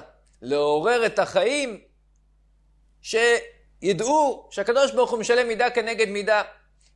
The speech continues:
ככל שהם יטרחו בשביל אחרים, ככה הקדוש ברוך הוא יעזור שיטרחו לכבודם. די הספד, מי שמספיד את המתים,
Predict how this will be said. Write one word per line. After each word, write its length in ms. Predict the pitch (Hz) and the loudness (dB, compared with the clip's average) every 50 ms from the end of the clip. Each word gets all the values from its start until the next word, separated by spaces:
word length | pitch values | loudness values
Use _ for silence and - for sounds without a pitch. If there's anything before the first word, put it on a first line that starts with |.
| - - | -10 -8
ככל 340 | - 131 - 254 269 262 226 | -6 -4 -2 0 0 -2 -2
שהם 400 | - 240 247 233 247 247 240 233 | -2 0 0 0 0 0 -2 -6
יטרחו 680 | 214 - - 190 196 180 - 208 240 240 214 180 139 - - - - - - - - - - | -8 -6 -4 -2 -2 -2 -2 -2 0 0 0 0 -2 -6 -12 -18 -20 -20 -20 -20 -20 -16 -12
בשביל 280 | 135 - 165 170 165 | -8 -6 -2 0 0
אחרים, 580 | 156 - - 202 185 233 311 311 277 247 202 - - _ - | 0 0 0 -2 0 2 2 2 0 -2 -4 -10 -14 _ -2
ככה 420 | 214 233 220 - 214 202 196 196 196 196 - - - | -2 0 0 2 4 4 4 4 2 -2 -10 -16 -16
הקדוש 320 | - - - 175 202 208 165 | -14 -8 -6 -6 -6 -6 -6
ברוך 200 | 165 185 175 - | -4 -6 -4 -2
הוא 80 | 214 | -2
יעזור 340 | 196 185 175 165 160 202 202 | 0 0 0 0 0 -2 -4
שיטרחו 480 | 196 196 170 - 151 160 156 - 190 202 | -4 -4 -6 -6 -4 -6 -4 -2 -2 -2
לכבודם. 480 | - - 147 147 156 147 160 160 160 151 - - _ _ _ _ _ _ _ _ _ _ _ _ _ _ _ _ _ _ _ _ _ _ _ _ _ _ - - - - - - - - | -2 -2 -2 0 0 2 4 2 2 0 -2 -12 _ _ _ _ _ _ _ _ _ _ _ _ _ _ _ _ _ _ _ _ _ _ _ _ _ _ -20 -20 -20 -20 -20 -20 -8 0
די 220 | 156 233 254 262 254 | 2 2 2 2 0
הספד, 420 | - - - - 247 240 247 254 202 208 | -6 -8 -4 0 2 2 2 2 0 -4
מי 100 | 240 220 | -12 -10
שמספיד 460 | 254 240 220 208 - - - 262 226 | -10 -8 -8 -8 -10 -8 -10 -8 -8
את 140 | 233 233 233 | -6 -2 -4
המתים, 580 | 226 220 220 214 214 233 247 247 254 254 - | -4 -4 -4 -10 -10 -8 -8 -8 -8 -10 -12